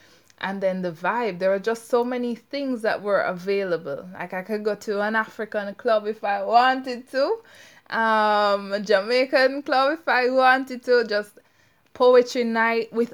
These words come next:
all Black people. And I love that vibe and that energy, not to mention the diversity in the food. Oh,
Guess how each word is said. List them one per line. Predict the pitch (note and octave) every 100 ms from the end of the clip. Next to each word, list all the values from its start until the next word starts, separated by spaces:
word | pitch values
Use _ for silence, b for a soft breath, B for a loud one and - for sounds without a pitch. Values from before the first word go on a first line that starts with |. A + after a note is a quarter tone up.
| -
all | C4 C#4 C4+ B3
Black | A3 A#3+ B3 -
people. | A#3 - -
And | G#3
I | A3 A3
love | G3+ F#3 F3+ F#3 A3+ A#3+ G#3+ F3+
that | F#3 F#3+ - _
vibe | F3+ G3 G3 F#3+
and | F#3 F3+
that | -
energy, | G3+ G#3 F#3 F3
not | G3 G3+
to | -
mention | G#3+ G#3 G#3+ G3+
the | E3+
diversity | D#3 E3 E3 F3 F3 F3 E3+ F3 D#3
in | E3 E3
the | D#3
food. | E3+ - B3 C4 D4 D#4+ G#4 b b b b b b _ _ _
Oh, | G#3 C4+ C#4